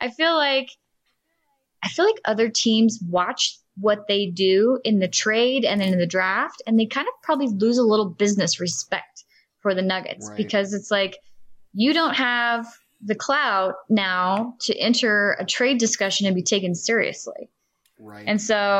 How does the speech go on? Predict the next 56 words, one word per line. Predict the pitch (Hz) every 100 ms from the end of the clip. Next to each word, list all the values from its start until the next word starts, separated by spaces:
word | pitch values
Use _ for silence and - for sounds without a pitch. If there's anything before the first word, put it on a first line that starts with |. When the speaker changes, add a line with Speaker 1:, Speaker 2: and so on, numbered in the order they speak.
| 196 151
Speaker 1:
I | 240
don't | 247
know, | 214 202
part | 254 247
of |
me | 247
wonders | 208 208 202 202
if | 190
that's | 185 185
not | 190 165
what's, | 180 - - -
what's | 175 175
happening. | 175 170 117 180 - _ _ _ _ -
Speaker 2:
Yeah, | 196
it | 208
almost | 226 226
feels | - 180 170
like | 143
that. | 151
Like, | 139 147 - 101 -
it's | 277 302
almost, | 349 330
it's | 214 214
almost, | 233 277 - 180 - - - _
it's | -
so | - 294
funny. | 277 175 175 131
And | 139
it, | 139
again, | 160 208 220
it's | 143
such | - 180 -
an |
ug | 175 220
life. | 135 113
Like, | 127 127 - - - - - -
the, | 185 208 254 107 98 - 143 170
we | 175
get | 269 294
to |
the | 359
point | 339 208 226
where, | 185
like, | 160 170
we're | 190
excited, | 165 185 170
like, | 151
"Oh, | 220
wait, | 196 208 135
there's | 156
gonna | 190
be, | 196
like, | 180
a | 147
superstar | 190 190 208 202 196
trade? | 196 202 233